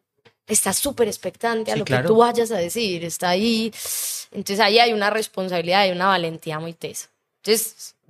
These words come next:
Speaker 1: antes de escribir, yo creo que hay que ser como, "Bueno, yo voy a pararme a hacer, a, a decir cosas", ¿cierto? Que para mí va un poco de, mm, digamos, eh,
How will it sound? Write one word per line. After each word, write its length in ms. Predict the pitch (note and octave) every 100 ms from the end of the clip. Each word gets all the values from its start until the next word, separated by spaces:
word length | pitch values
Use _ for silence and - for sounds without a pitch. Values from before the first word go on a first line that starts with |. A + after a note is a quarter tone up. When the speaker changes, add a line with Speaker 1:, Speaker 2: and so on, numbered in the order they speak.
| _
Speaker 1:
antes 360 | - A3+ A#3 B3+
de 60 | C#4
escribir, 520 | - G#3+ G3+ A#3+ A#3+
yo 140 | G3
creo 240 | F#3+ A3 G#3+
que 80 | G#3
hay 100 | G#3
que 140 | G#3
ser 200 | G#3+ G3
como, 220 | G#3 G3
"Bueno, 360 | F#3+ E3+ F3+ A3+
yo 160 | F#3+
voy 160 | F3 F3
a 60 | F#3+
pararme 380 | F3+ E3 D#3+ D#3+
a 40 |
hacer, 300 | D#3+ E3+ E3+ _ -
a, 240 | F3 F3 -
a 120 | F3
decir 300 | D#3+ F3+ -
cosas", 440 | - B3+ E3+ E3
¿cierto? 500 | D#3 A3 F#3+ - D#3 - - - _ _ _ _
Que 240 | - B3+ C4+
para 200 | C4+ C4
mí 260 | C#4 C4 C#4
va 140 | A3
un 120 | G3+
poco 480 | G3 A3+ A#3 B3 B3 B3
de, 920 | G#3 A3+ A#3+ A#3 A3+ A3+ A3+ A3 G#3+
mm, 1160 | _ _ _ _ _ _ _ _ _ _ _ G3+
digamos, 440 | G#3+ G3+ G#3+ A3
eh, 180 | A3+ A#3